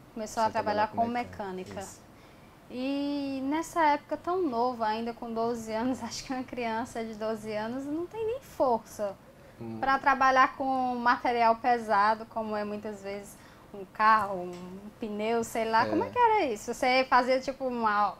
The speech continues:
Speaker 1: auxiliava?
Speaker 2: Por incrível que pareça, não.
Speaker 1: Você fazia de um
Speaker 2: Por
Speaker 1: tudo.
Speaker 2: incrível, por incrível que pareça,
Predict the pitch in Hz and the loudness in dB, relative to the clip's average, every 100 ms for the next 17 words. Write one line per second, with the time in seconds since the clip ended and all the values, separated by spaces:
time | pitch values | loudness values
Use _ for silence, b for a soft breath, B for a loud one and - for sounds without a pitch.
0 | - 240 - 240 226 208 233 262 233 - | -4 -2 -2 -2 2 4 4 2 -6 -8
1 | - - - - 117 113 110 110 - 123 | -20 -20 -20 -10 -6 -6 -6 -6 -6 -6
2 | 113 107 107 147 127 92 95 - - - | -4 -4 -4 -8 -8 -8 -12 -18 -20 -20
3 | - - 208 208 196 214 240 285 107 208 | -18 -14 -6 -6 -6 -8 -6 -6 -6 -6
4 | - 190 - - 117 - 131 139 131 131 | -8 -10 -14 -12 -12 -8 -4 -4 -4 -6
5 | 139 135 127 135 - | -6 -4 -2 -2 -4